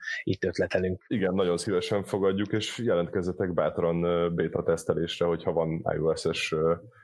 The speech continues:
Speaker 2: készüléketek, és, ö, nagyon köszönöm a meghívást, tényleg ez egy, ö,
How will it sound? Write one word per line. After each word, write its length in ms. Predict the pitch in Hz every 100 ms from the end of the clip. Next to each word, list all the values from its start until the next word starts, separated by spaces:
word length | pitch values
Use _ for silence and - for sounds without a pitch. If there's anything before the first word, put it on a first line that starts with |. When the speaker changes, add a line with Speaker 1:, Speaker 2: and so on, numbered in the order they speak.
| _
Speaker 2:
készüléketek, 720 | - 95 - 95 95 101 104
és, 320 | 104 95 -
ö, 280 | 107 101 101 -
nagyon 260 | 104 80
köszönöm 320 | 82 90 90
a 80 | 82
meghívást, 520 | 82 80 101 85 87
tényleg 260 | - 78 76
ez 120 | 78
egy, 220 | 85 80
ö, 220 | 85 85